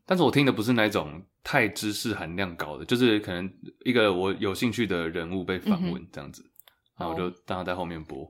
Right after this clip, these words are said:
Speaker 2: 我觉得这我也没办法欸。
Speaker 1: 真的哦？
Speaker 2: 因为我想要安静的时候就安静，想听的时候就听。我不想要二十四小时都有人在我耳边讲话的感觉。
Speaker 1: 不是那种，嗯，我不是那种很大声的，就是那种很小声。
Speaker 2: 不是音量的问题。
Speaker 1: 哦，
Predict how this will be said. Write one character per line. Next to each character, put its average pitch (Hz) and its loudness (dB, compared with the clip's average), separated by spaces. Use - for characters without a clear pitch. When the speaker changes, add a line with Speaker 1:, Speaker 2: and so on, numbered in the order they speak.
Speaker 2:
我 190 -4
觉 196 0
得 220 6
这 269 6
我 175 8
也 156 4
没 151 -2
办 160 0
法 - -6
欸。 - -10
Speaker 1:
真 185 0
的 185 -2
哦？ - -12
Speaker 2:
因 359 -4
为 359 6
我 196 8
想 196 0
要 214 8
安 208 6
静 220 4
的 180 -2
时 170 0
候 170 2
就 185 0
安 160 0
静， 175 -6
想 160 -4
听 202 0
的 180 -2
时 151 -6
候 151 -2
就 156 -4
听。 - -10
我 190 -2
不 220 0
想 233 8
要 226 10
二 269 8
十 233 6
四 240 4
小 214 4
时 165 -2
都 202 4
有 196 6
人 156 2
在 185 0
我 180 4
耳 - -4
边 160 -4
讲 - -4
话 - -4
的 - -10
感 - -10
觉。 - -14
Speaker 1:
不 - -8
是 139 -2
那 156 6
种， 95 2
嗯， 98 -4
我 107 0
不 110 2
是 147 2
那 175 4
种 156 4
很 98 0
大 95 4
声 80 -8
的， 78 -12
就 110 -4
是 107 0
那 107 0
种 95 0
很 95 -4
小 95 -4
声。 - -14
Speaker 2:
不 254 8
是 311 6
音 285 8
量 240 10
的 208 6
问 226 8
题。 - 0
Speaker 1:
哦， 104 4